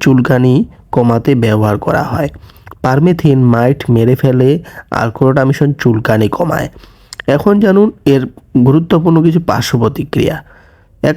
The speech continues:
নম্বরে, ত্বকের জ্বালা বা পোড়ার মতো অনুভূতি হতে পারে। দুই নম্বরে, লালচে দাগ বা র্যাশ হতে পারে। তিন নম্বরে, চুলকানি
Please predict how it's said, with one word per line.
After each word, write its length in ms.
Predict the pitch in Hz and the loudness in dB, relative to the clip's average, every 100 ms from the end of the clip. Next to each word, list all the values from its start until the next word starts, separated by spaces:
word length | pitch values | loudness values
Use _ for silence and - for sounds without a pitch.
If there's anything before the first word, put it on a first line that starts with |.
| 190 | 0
নম্বরে, 340 | 151 135 - - - _ _ | 2 0 -4 -10 -20 _ _
ত্বকের 360 | 147 151 208 202 156 | -2 0 0 0 0
জ্বালা 280 | 117 117 127 127 | 0 0 0 -2
বা 80 | 123 - | -4 -2
পোড়ার 280 | 131 135 127 | 0 2 0
মতো 140 | 127 123 | 0 0
অনুভূতি 380 | 123 120 127 131 120 | 2 0 0 0 0
হতে 180 | 113 110 | -2 -4
পারে। 220 | 160 98 - - _ - | -4 -4 -4 -8 _ 0
দুই 120 | 135 143 | 2 4
নম্বরে, 260 | 151 147 139 117 | 4 2 2 0
লালচে 280 | 104 127 127 | 0 0 0
দাগ 120 | 127 123 | 0 0
বা 80 | 120 | 0
র্যাশ 240 | 120 123 123 | 2 2 0
হতে 200 | 113 117 | 0 -2
পারে। 200 | 110 - - - _ - | -2 -4 -6 -16 _ -2
তিন 120 | 147 165 | 2 4
নম্বরে, 240 | 165 165 151 | 2 0 0
চুলকানি 420 | 135 127 131 131 | 0 0 0 0